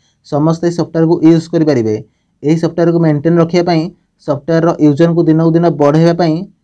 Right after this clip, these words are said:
ଏହି ସଫ୍ଟୱେର୍କୁ ବହୁତ ଶୀଘ୍ର ଶୀଘ୍ର ଅପଡେଟ୍ କରାଯାଇଥାଏ। ନୂଆ ନୂଆ ଫିଚର୍ ସବୁ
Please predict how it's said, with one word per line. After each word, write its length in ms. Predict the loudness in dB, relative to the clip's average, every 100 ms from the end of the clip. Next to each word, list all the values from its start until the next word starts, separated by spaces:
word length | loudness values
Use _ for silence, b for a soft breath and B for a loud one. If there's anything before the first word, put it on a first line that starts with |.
| _ _ _ _
ଏହି 140 | -4 -2
ସଫ୍ଟୱେର୍କୁ 460 | -4 -2 -2 0 0
ବହୁତ 220 | 0 -2
ଶୀଘ୍ର 280 | -4 -4 -2 -2
ଶୀଘ୍ର 220 | 0 0 0
ଅପଡେଟ୍ 280 | 0 0 2
କରାଯାଇଥାଏ। 420 | 2 2 -2 -6 b b -8
ନୂଆ 200 | 0 2
ନୂଆ 160 | 2 0
ଫିଚର୍ 420 | 0 -2 -2 -4
ସବୁ 180 | 0 0